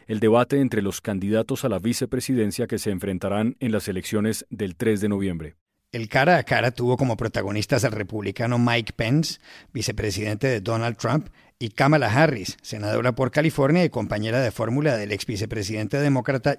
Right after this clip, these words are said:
Speaker 2: Joe Biden.
Speaker 1: Dori, ¿qué fue lo más relevante? ¿Cuáles fueron los temas? ¿Qué se vivió sobre el escenario?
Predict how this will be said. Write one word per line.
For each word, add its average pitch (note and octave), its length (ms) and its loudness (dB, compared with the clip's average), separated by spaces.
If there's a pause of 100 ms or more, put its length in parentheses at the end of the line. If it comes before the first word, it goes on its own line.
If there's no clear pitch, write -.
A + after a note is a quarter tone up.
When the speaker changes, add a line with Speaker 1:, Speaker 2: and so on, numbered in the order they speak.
Speaker 2:
Joe A2+ 220 2
Biden. D#2 500 -8 (440)
Speaker 1:
Dori, C3 300 2
¿qué C3 160 -4
fue A2+ 140 0
lo C#3+ 100 4
más C#3 320 0
relevante? A#2+ 680 0 (280)
¿Cuáles B2 300 2
fueron C3 260 2
los A2+ 220 0
temas? A#2+ 420 0 (100)
¿Qué C3 180 -2
se D3 180 -4
vivió A#2+ 560 2
sobre A#2 340 0
el G2 80 2
escenario? G#2 500 -4